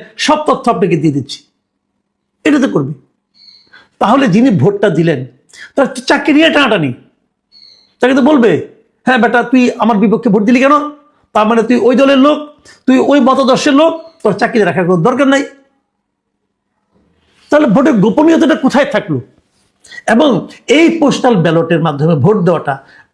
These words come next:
প্রত্যেকটা লোক সে তো একটা ভোট দিতে পারলো, কিন্তু তার তো চাকরিটাই রিস্কে পড়ে গেল। মানে আমি বুঝতে পারি না, এটা কি নির্বাচন কমিশন ইচ্ছাকৃতভাবে করেছেন, নাকি নির্বাচন কমিশন এই কাজটা করেছে আনারই মতো, না বুঝে?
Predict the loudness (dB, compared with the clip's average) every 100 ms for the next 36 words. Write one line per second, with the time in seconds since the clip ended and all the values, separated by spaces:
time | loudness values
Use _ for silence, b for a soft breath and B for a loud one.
0 | -8 -8 -6 -6 -4 0 0 0 -2 0
1 | 0 0 2 2 2 0 2 0 0 -4
2 | -6 B B B 0 0 -4 -4 -2 -2
3 | -2 -2 0 -2 0 2 4 2 2 2
4 | 2 0 -4 -10 _ _ _ _ _ _
5 | _ _ _ _ _ _ _ _ _ _
6 | _ _ _ -4 -4 -2 -2 0 2 2
7 | 0 -2 -2 0 -2 -2 -2 -2 0 0
8 | 0 0 -2 -2 0 0 -2 -2 -4 -2
9 | 0 0 0 -2 -4 -2 -4 -4 -10 _
10 | _ _ _ _ _ _ _ _ B B
11 | B 0 2 2 2 2 0 0 0 0
12 | 0 -2 -2 -4 -2 0 0 0 0 2
13 | 0 0 -2 0 0 0 -2 -4